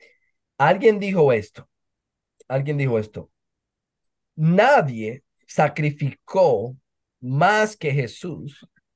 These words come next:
porque nadie tenía más que Jesús". <laughs> Ve, en otras palabras, piensen esto, si tú eres pobre,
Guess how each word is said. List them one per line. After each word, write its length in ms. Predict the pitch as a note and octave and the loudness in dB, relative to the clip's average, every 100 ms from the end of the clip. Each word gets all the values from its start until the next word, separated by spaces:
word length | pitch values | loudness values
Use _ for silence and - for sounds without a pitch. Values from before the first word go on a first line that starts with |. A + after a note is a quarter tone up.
| _ _ _ _ | _ _ _ _
porque 520 | - F3 C#3+ E3 D#3+ - _ | 2 2 4 2 2 -2 _
nadie 720 | C3 C#3+ F3 C4+ A3+ C#3+ C#3 D3+ | -2 2 4 4 2 2 0 0
tenía 600 | D3+ C#3 C#3+ D#3+ D3+ - | 0 0 -2 -2 -4 -4
más 840 | C#3 D#3 A3 A3+ A#2+ F#2+ - _ _ _ | -2 2 4 4 2 -6 -20 _ _ _
que 160 | - D3 | -6 -2
Jesús". 680 | C#3+ A#2 A#2 D2+ - - _ _ - | -2 -4 -12 -16 -18 -20 _ _ -8
<laughs> 300 | - D#3+ C#3 _ _ _ - | -2 -2 -4 _ _ _ -4
Ve, 340 | F#3 A3+ - _ _ _ _ _ | 0 0 -2 _ _ _ _ _
en 100 | G#3 | 4
otras 220 | D4 F4 - | 6 6 6
palabras, 320 | A#3+ A#3 C4 | 6 6 4
piensen 280 | B3+ A3 F#3 | 2 2 2
esto, 320 | D#3 C#3 - _ _ | 2 0 -6 _ _
si 260 | - - B3 | -10 -4 -4
tú 140 | - | -2
eres 180 | F4+ F4 - | 2 2 4
pobre, 560 | G#3+ F3+ D3 D#3+ G3 | 4 6 4 2 0